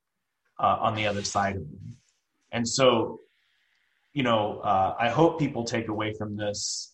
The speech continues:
um, an earnest warning and sense of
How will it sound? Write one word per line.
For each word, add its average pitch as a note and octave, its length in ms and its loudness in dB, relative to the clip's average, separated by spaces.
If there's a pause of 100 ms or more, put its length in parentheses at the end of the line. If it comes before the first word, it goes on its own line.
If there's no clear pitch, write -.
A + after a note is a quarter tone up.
um, F#2+ 480 -4 (280)
an A2+ 220 -4
earnest C3 640 0 (800)
warning B2 500 4
and A2 180 -4
sense B2 400 0
of F#3 180 -2